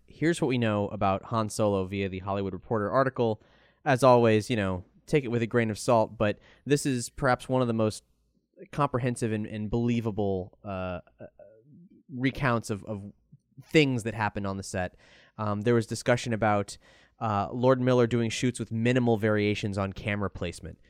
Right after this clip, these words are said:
like three as opposed to the twelve or fifteen that Lucasfilm would have hoped that happens in most major motion pictures, and that on top of that, um, complex scenes were happening with improv, and that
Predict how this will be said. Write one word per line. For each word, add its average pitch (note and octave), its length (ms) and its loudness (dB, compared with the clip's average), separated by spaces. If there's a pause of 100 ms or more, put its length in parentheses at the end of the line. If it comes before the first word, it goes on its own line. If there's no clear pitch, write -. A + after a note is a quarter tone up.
(120)
like G2+ 200 -4
three A#2+ 380 0
as G#2+ 120 -2
opposed G#2 380 -2
to A2+ 60 -6
the G2 80 -4
twelve G#2+ 380 0
or G2 60 -4
fifteen A#2+ 560 -4
that G2+ 100 -6
Lucasfilm G#2 500 -6
would G2 140 -2
have F2+ 120 -6
hoped A#2+ 380 0
that F#2 120 -6
happens G2 320 -8
in F#2+ 260 -10
most G#2+ 240 -6
major G#2 260 -4
motion G2 300 -6
pictures, G2+ 460 -6 (360)
and A#2+ 140 -2
that A2 160 0
on G#2+ 140 -4
top D3 320 -2
of A#2 120 -4
that, G#2+ 260 2 (340)
um, G#2 380 -2 (840)
complex C#3+ 520 0
scenes A#2+ 580 0 (420)
were B2 200 2
happening A#2+ 480 2
with C3+ 180 4
improv, G2+ 640 0 (120)
and G#2 360 -4 (120)
that A2+ 300 0